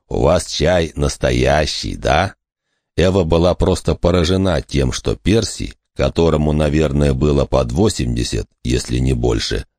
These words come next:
так много лет работал на одном и том же месте. Но она тут же собралась с мыслями.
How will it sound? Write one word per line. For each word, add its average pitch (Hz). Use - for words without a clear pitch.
так 87
много 78
лет 76
работал 67
на 65
одном 67
и 64
том 67
же 67
месте. 53
Но 64
она 104
тут 107
же 85
собралась 76
с -
мыслями. 52